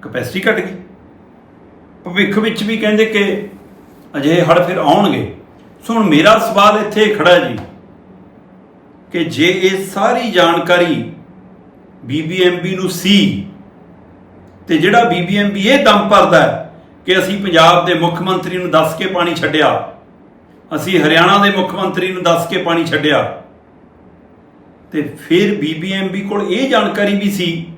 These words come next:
ਕਿ ਵੀ ਉੱਪਰੋਂ ਪਾਣੀ ਇੰਨਾ ਆਉਣਾ। ਉਸ ਸਮੇਂ ਤੁਸੀਂ ਸਾਡੇ ਮੁੱਖ ਮੰਤਰੀਆਂ ਨੂੰ ਭਰੋਸੇ 'ਚ ਲਿਆ ਕਿ ਪਾਣੀ ਤਾਂ ਜੀ ਬਾਅਦ ਚੋਂ ਵੀ ਇੰਨਾ ਆਉਣਾ, ਆਪਾਂ ਪਹਿਲਾਂ ਹੀ ਵੀਹ ਵੀਹ ਪੱਚੀ ਪੱਚੀ ਫੁੱਟ ਖਾਲੀ ਰੱਖ ਲਈਏ। ਇਹ ਤਕਨੀਕੀ ਤੌਰ ਤੇ ਹੋਣਾ ਚਾਹੀਦਾ ਸੀ।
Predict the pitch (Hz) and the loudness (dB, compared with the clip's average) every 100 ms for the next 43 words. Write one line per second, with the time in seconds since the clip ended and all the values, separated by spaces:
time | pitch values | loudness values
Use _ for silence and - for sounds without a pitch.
0 | - - - - - 180 196 180 196 190 | -20 -20 -20 -14 -2 0 0 -2 -2 -2
1 | 190 185 190 165 170 190 180 170 170 170 | 0 0 2 2 2 2 4 4 2 0
2 | 156 175 208 202 190 185 180 196 202 196 | 0 0 0 -2 -2 -2 0 0 0 -2
3 | 196 185 208 208 208 220 - - 196 202 | -4 -4 -4 -4 -2 -2 -2 -2 0 2
4 | 214 - - - - - - 175 185 190 | 2 -2 -12 -20 -8 -4 0 2 2 2
5 | 208 202 202 - 143 175 247 233 208 185 | 0 2 -2 -2 2 2 2 -2 -2 0
6 | 190 190 196 190 185 220 226 220 226 208 | 0 0 0 0 0 0 -2 -2 -4 -4
7 | - 190 - 175 175 160 170 175 175 175 | -6 -8 -8 -8 -4 -2 0 -2 -6 -8
8 | 220 220 233 - - - - - - - | -6 -6 -8 -12 -20 -20 -20 -20 -20 -20
9 | - - - - 180 170 220 208 202 208 | -16 -8 -6 -4 -4 -4 -2 4 4 4
10 | 160 156 190 196 226 247 - | 0 2 2 2 2 0 0